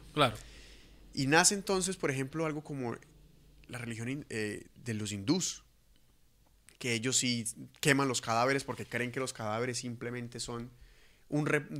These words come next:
Speaker 2: un sitio donde depositan las almas. Las almas se depositan
Speaker 1: No, los
Speaker 2: en
Speaker 1: griegos
Speaker 2: ellos
Speaker 1: quemaban los,
Speaker 2: y se
Speaker 1: los, los
Speaker 2: van.
Speaker 1: cuerpos también,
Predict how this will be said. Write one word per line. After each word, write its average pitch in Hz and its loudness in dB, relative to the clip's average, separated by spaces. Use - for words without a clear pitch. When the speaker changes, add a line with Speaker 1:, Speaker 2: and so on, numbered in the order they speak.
Speaker 2:
un 151 -6
sitio 185 -6
donde 165 0
depositan 135 -4
las 120 -2
almas. 110 -6
Las - -6
almas 147 2
se 147 -2
depositan 120 2
Speaker 1:
No, 262 10
los 208 12
Speaker 2:
en - 10
Speaker 1:
griegos 220 12
Speaker 2:
ellos 254 4
Speaker 1:
quemaban 185 12
los, 143 6
Speaker 2:
y 139 -2
se - -
Speaker 1:
los, 135 4
los 135 2
Speaker 2:
van. 139 4
Speaker 1:
cuerpos 156 8
también, 170 -2